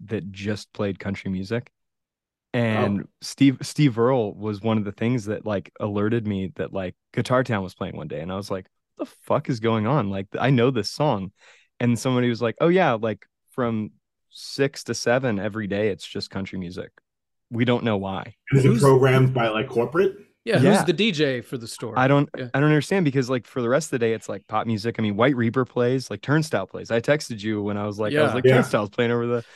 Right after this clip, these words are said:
Speaker 3: Do you
Speaker 1: over
Speaker 3: think
Speaker 1: the
Speaker 3: White
Speaker 1: speaker right
Speaker 3: Reaper,
Speaker 1: now."
Speaker 3: White Reaper just plays in Louisville, or do you think they play all over?
Speaker 1: I, I'm curious, honestly. I don't know.
Speaker 3: Yeah.
Speaker 2: I mean, their New York show was mobbed, so <laughs> maybe it is
Speaker 3: Sure.
Speaker 2: all over.
Speaker 1: Yeah, it
Speaker 3: Yeah,
Speaker 1: could be all
Speaker 3: I
Speaker 1: over now.
Speaker 3: could be all over. Well, Tom, I,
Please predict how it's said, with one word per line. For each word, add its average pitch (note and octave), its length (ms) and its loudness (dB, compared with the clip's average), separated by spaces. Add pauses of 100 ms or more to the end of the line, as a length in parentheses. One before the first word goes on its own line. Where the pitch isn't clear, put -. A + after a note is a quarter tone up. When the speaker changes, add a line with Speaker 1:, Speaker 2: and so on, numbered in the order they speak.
(240)
Speaker 3:
Do C#3+ 120 -2
you D#3+ 40 4
Speaker 1:
over B2+ 100 4
Speaker 3:
think B2+ 120 4
Speaker 1:
the D3+ 40 2
Speaker 3:
White E3 140 6
Speaker 1:
speaker D3+ 200 6
right A#2+ 100 4
Speaker 3:
Reaper, D3+ 260 2
Speaker 1:
now." A2+ 60 -12 (360)
Speaker 3:
White C#3+ 220 -2
Reaper D3 240 0
just C3+ 220 -6
plays C#3+ 260 0
in A#2+ 120 -4
Louisville, D3+ 520 -6
or C#3 80 -8
do A#2 80 -8
you A2+ 60 -6
think A2 180 -10
they A#2 80 -6
play A2 240 -8
all G#2+ 160 -6
over? G2+ 300 -10
Speaker 1:
I, E3+ 400 0 (160)
I'm D3+ 200 2
curious, G3+ 480 0
honestly. C3 600 -4 (640)
I A#2 100 -2
don't C#3 160 0
know. E3 180 0
Speaker 3:
Yeah. F#2+ 60 -14 (720)
Speaker 2:
I - 40 -6
mean, A2 80 -2
their A#2 120 4
New A#2 100 2
York B2 200 4
show A2 140 0
was F#2+ 140 0
mobbed, F#2+ 460 -6 (300)
so - 400 -8 (200)
<laughs> - 180 -6
maybe A#2+ 340 6
it A2+ 80 6
is A#2+ 120 6
Speaker 3:
Sure. C3 80 6
Speaker 2:
all E3+ 120 8
over. A3+ 200 6 (320)
Speaker 1:
Yeah, A#2 280 0
it C#3 60 -2
Speaker 3:
Yeah, A#2+ 120 0
Speaker 1:
could A2 120 0
be A#2+ 100 0
all A#2+ 180 4
Speaker 3:
I B2 40 2
Speaker 1:
over B2 160 0
now. G#2+ 280 -4
Speaker 3:
could B2+ 120 -8
be A#2+ 120 -8
all A2 160 -8
over. A2 320 -12 (480)
Well, E3 120 0
Tom, F#3 280 2
I, E3 220 0